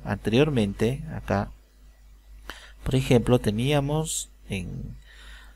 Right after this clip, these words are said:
habíamos creado en otra categoría que no lo hemos puesto, eh, no está en el menú todavía, acá, mi revista. Estaría en otra categoría que se llama magazine. Entonces, si vengo a ver,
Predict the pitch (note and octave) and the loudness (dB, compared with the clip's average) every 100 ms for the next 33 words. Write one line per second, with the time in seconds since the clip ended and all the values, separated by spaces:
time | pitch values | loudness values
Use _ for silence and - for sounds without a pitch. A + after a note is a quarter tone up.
0 | - A2 G2+ G#2+ G#2+ - G2+ F#2 G2 - | -6 0 2 2 0 2 4 4 2 2
1 | G#2 B2+ E3+ F3 D#3+ A#2 A2+ C3 - G2+ | 4 6 6 6 6 8 6 4 0 2
2 | G2 G2+ C#3+ - A2+ G2+ - A#2 D3 E3+ | 4 2 0 2 4 4 2 0 -2 -8
3 | - - _ - - - - - - - | -20 -20 _ -20 -20 -20 -20 -20 -20 -20
4 | - - G2 G2 A2+ A#2 G#2+ G#2+ G#2+ G#2+ | -6 0 2 4 4 4 4 4 2 2
5 | G#2 B2 D#3+ B2+ A2 A2 G2+ G2+ - - | 4 6 6 4 2 0 -2 -4 -6 -8
6 | - - A#2 B2 B2 A2 G#2+ - - - | -16 -6 2 4 6 6 6 2 0 -8
7 | - - - - - - D3+ C#3+ A#2 A#2 | -20 -20 -20 -8 0 6 8 8 6 6
8 | A2+ G#2+ B2 C#3 D3 B2 G#2 G2+ - A#2+ | 6 2 2 2 4 6 6 4 2 0
9 | C#3+ G#2+ F#2+ G2+ G#2 - F#2+ F#2 F2+ - | 2 2 2 0 -2 -4 -4 -4 -2 -4
10 | - - - - - - C3+ C3 A#2+ A#2 | -4 -12 -20 -20 -14 -6 4 6 6 4
11 | - C#3+ D#3+ D#3+ D3+ B2 C#3 | 4 6 8 8 8 6 4